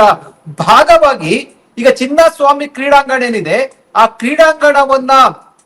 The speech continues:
ಅದು ಕೇಂದ್ರ ಸರ್ಕಾರದ ವ್ಯಾಪ್ತಿಗೆ ಬರುವಂತದ್ದು, ಅದನ್ನ ನೀವು ವಶಕ್ಕೆ ತೆಗೆದುಕೊಳ್ಳಿ, ಇಲ್ಲಿ ಮೋಜು ಮಸ್ತಿಗೋಸ್ಕರ ಯಾಕೆ ಈ ಕ್ರೀಡಾಂಗಣ ಕೊಡ್ಬೇಕು ಅನ್ನುವಂಥದ್ದು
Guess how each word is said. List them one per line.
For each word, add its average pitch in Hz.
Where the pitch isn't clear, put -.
ಅದು 240
ಕೇಂದ್ರ 311
ಸರ್ಕಾರದ 277
ವ್ಯಾಪ್ತಿಗೆ 240
ಬರುವಂತದ್ದು, 233
ಅದನ್ನ 349
ನೀವು 277
ವಶಕ್ಕೆ 285
ತೆಗೆದುಕೊಳ್ಳಿ, 247
ಇಲ್ಲಿ 294
ಮೋಜು 339
ಮಸ್ತಿಗೋಸ್ಕರ 277
ಯಾಕೆ 269
ಈ 254
ಕ್ರೀಡಾಂಗಣ 247
ಕೊಡ್ಬೇಕು 220
ಅನ್ನುವಂಥದ್ದು 226